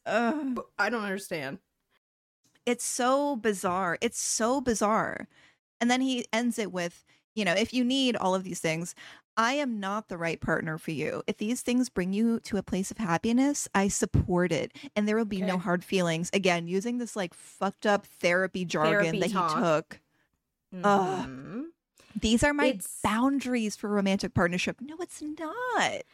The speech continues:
Speaker 2: That's not a boundary, dude. It's not. I think a lot of people really don't, like, genuinely don't understand what a boundary is. And I think that that's, you know, you gotta learn.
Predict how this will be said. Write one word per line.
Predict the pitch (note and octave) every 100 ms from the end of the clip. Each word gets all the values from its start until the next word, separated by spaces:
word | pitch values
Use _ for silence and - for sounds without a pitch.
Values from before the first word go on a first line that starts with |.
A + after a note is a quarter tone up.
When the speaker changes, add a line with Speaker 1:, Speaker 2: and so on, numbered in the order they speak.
| _ -
Speaker 2:
That's | D#4+ D#4+
not | C#4+ C#4 D#4 E4+
a | B3+ -
boundary, | G#3+ D4+ C4+ G#3 E3
dude. | D3+ D#3 A3 A#3 _ _ _ _ _
It's | - C4+ C4
not. | C4+ D#4+ F3+ - - _ _ _ _
I | - D#4+
think | - D#4+
a | G#4
lot | C#4 F3+ -
of | G#3+
people | G3+ F#3 G#3 G#3+ G#3+ A#3 _ _ _ _ E3+
really | F3+ A#3 B3+ C4
don't, | - F#3+ F#3+ - -
like, | A#3 D#3
genuinely | A3+ A#3 C#4+ C#4
don't | A3+ F#3+ A3+
understand | A#3+ B3 C4+ B3+
what | C4
a |
boundary | B3+ B3+ B3+ C4+
is. | C4+ B3
And | G3
I | G3+
think | G3+ F#3+
that | F3
that's, | F3 D#3 -
you | G3+
know, | C#3+ - _
you | G3+
gotta | F#3+ G3+ F3
learn. | E3+ C3